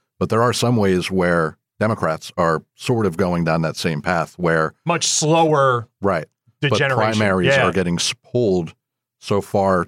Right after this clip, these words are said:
Speaker 1: to the extremes, and the gubernatorial candidate, Josh Shapiro, uh, the Washington Post just recently called him the G O P charmer. So you have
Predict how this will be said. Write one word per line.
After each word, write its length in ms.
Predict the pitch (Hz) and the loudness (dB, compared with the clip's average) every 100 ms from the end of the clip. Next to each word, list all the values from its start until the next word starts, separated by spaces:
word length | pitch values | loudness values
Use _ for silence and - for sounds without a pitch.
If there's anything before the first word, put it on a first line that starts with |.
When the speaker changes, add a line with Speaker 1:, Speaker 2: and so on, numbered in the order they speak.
| _ | _
Speaker 1:
to 120 | - | -4
the 140 | 87 85 | -2 -4
extremes, 760 | 78 - 117 104 82 78 - - _ _ | -4 -4 -2 0 -2 -4 -8 -16 _ _
and 420 | 98 90 85 80 - _ _ _ - | -2 0 0 -4 -8 _ _ _ -6
the 80 | 92 | -2
gubernatorial 500 | 113 92 - 127 95 | -2 -2 0 0 0
candidate, 420 | 87 85 80 - _ - | 0 0 -2 -4 _ -2
Josh 240 | 98 85 | -2 0
Shapiro, 580 | 82 110 107 90 82 87 | -2 0 2 2 0 -2
uh, 160 | - 80 | -4 -6
the 120 | 82 | -2
Washington 480 | 87 90 - 92 87 | 0 0 -2 -2 -2
Post 280 | 95 98 - | 0 -2 -2
just 180 | 87 87 | -4 -2
recently 360 | 87 - 87 | -2 -2 -6
called 240 | - 82 85 | -2 -2 0
him 140 | 87 | 0
the 80 | 80 | 0
G 180 | 92 92 | 0 0
O 80 | |
P 200 | - 95 | 0 -2
charmer. 380 | - 73 - - _ _ _ _ | -2 -6 -8 -16 _ _ _ _
So 120 | - | -4
you 160 | 95 90 | -2 0
have 340 | 98 90 87 | 0 0 -2